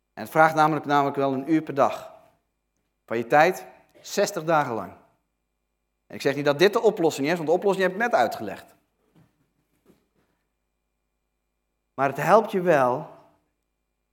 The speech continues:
om de genade van God beter te begrijpen. Het helpt je om Gods wil beter te ontdekken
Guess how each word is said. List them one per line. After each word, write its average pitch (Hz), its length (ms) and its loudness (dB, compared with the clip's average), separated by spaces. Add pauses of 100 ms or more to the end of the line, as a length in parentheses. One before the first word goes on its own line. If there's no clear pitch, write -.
(500)
om 139 220 -6
de 123 100 -2
genade 165 500 4
van 180 120 -2
God 170 220 -2
beter 190 300 4
te 190 100 -8
begrijpen. 143 640 -8 (880)
Het 123 140 -6
helpt 185 400 6
je 127 320 -2 (140)
om 135 140 -10
Gods 214 280 2
wil 170 380 4
beter 196 300 2
te 190 140 -8
ontdekken 165 640 -2